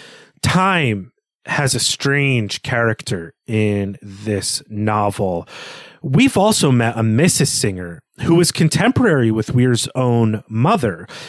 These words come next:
So it may be that Ted and Dennis are only separated by a matter of years. Like, he's the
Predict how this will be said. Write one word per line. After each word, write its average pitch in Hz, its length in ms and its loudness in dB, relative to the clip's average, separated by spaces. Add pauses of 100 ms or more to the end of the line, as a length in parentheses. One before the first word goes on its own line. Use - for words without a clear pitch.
(400)
So 202 220 2
it 180 60 0
may 208 140 4
be 285 140 4
that 180 220 2
Ted 175 220 2
and 127 100 2
Dennis 190 380 2
are 120 120 2
only 135 200 2 (220)
separated 156 500 2
by 117 140 0
a 113 80 2
matter 117 300 2
of 98 140 -4
years. 123 400 2
Like, 101 200 -8
he's 123 240 0
the 131 320 2